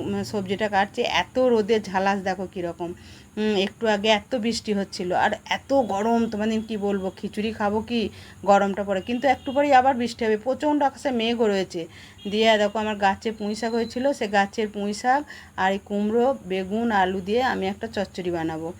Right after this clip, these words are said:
হুম, আর বড়ি দেবো একটু, তাহলে খুব ভালো লাগবে। উম, খিচুড়ি, খিচুড়ির সাথে কিন্তু শাকের তরকারি ভীষণ ভালো লাগে। আলুর দম যেমন ভালো লাগে, খি-, মানে একটা শাকের তরকারিও ভালো লাগে।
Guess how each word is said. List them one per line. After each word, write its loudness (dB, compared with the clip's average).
হুম, 0
আর 2
বড়ি 2
দেবো 0
একটু, -12
তাহলে 0
খুব -6
ভালো 2
লাগবে। -2
উম, 2
খিচুড়ি, -2
খিচুড়ির -2
সাথে 0
কিন্তু -2
শাকের -2
তরকারি -2
ভীষণ -4
ভালো 0
লাগে। -6
আলুর 4
দম 2
যেমন 0
ভালো 2
লাগে, 2
খি-, -4
মানে -2
একটা -8
শাকের 0
তরকারিও 0
ভালো -2
লাগে। -6